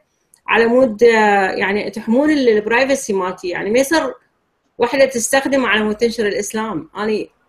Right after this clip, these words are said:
شي عرفني هي ما مرتبطة بمنظمات إرهابية ويدقون علي الباب يقتلوني لأن أنا ملحدة؟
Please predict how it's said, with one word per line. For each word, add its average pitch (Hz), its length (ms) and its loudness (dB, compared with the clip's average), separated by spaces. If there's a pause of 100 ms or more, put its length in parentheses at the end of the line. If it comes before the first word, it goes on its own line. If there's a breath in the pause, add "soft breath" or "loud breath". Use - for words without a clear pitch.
(200)
شي - 180 -2
عرفني 294 540 0
هي 254 60 2
ما 247 160 0
مرتبطة 247 440 -2
بمنظمات 226 520 -2
إرهابية 226 600 0
ويدقون 220 640 0
علي 220 220 0
الباب 226 280 2
يقتلوني 226 600 0
لأن 180 180 -4
أنا 175 80 -6
ملحدة؟ 180 420 -8